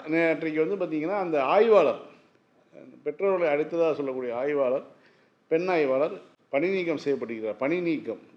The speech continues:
சஸ்பெண்ட் பண்ணல, பணி நீக்கம் செய்யப்பட்டு கைது செய்யப்பட்டுள்ளார். அதே மாதிரி இந்த சு-, சுதாகர்னு சொல்லக்கூடிய ஒரு நபரை வந்து கைது பண்ணியிருக்காங்க. இவர் அதிமுகவில் பொறுப்பில் இருப்பவர், எடப்பாடியோட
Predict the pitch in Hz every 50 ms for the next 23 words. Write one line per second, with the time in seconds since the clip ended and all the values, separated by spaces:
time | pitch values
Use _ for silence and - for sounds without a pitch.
0 | - - 127 123 - 185 190 175 160 147 135 127 123 113 110 113 - - _ -
1 | 135 147 175 185 180 175 160 156 139 120 - 139 131 120 117 123 - - 110 -
2 | 165 165 175 180 160 - 147 135 117 113 - 107 101 98 92 - _ _ _ _
3 | _ _ - 120 143 180 208 214 196 170 160 165 208 262 262 - - - - -
4 | 160 160 160 156 151 147 143 143 127 - 175 151 147 135 127 165 175 202 196 190
5 | 185 180 170 156 147 156 151 147 139 139 139 135 131 127 127 131 139 143 156 156
6 | 151 139 131 127 143 175 180 165 143 135 - - 147 151 147 135 123 117 110 110
7 | 110 104 101 101 101 - _ _ _ _ _ _ - 165 175 180 170 165 185 202
8 | 196 208 196 185 170 165 165 170 190 196 190 - 175 190 214 202 202 190 170 156
9 | 139 117 117 117 113 107 101 - - - - - 160 147 175 202 202 214 202 190
10 | 175 170 165